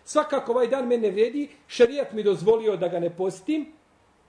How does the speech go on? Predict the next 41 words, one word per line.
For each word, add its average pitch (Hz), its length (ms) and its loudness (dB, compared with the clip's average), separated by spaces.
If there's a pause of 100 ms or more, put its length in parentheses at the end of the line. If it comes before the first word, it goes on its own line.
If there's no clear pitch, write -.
(600)
a 165 280 -4
njoj 262 380 2
je 233 100 2
zabranio 208 720 -2
da 143 100 -6
ga 135 120 -10
posti 285 600 -6 (300)
i 254 60 -10
nakon 285 180 -8
toga 254 200 -2
ga 233 60 -2
mora 214 180 -4
napostiti. 170 320 -10
U - 20 -20
čemu 170 140 -10
je - 100 -12
problem? 147 280 -10 (260)
Tako 226 240 -8
da 175 80 -4
je, 175 180 -4 (300)
nema 214 180 -8
smetnje, 165 300 -10
znači, 151 240 -10
da 127 80 -8
jede 143 260 -6
u 117 80 -10
tom 120 180 -12
vremenu. 107 220 -20 (1000)
Ovdje 240 200 -4
želim 269 180 -4
samo 269 220 -6
ukazati, 226 580 -6 (260)
pošto 156 220 -10
je 139 60 -4
Ramazan 147 420 -8
je 120 60 -12
blizu, 123 420 -12 (920)
pitanje 170 280 -8
Ramazana 143 420 -8
se 160 120 -16
često, - 400 -10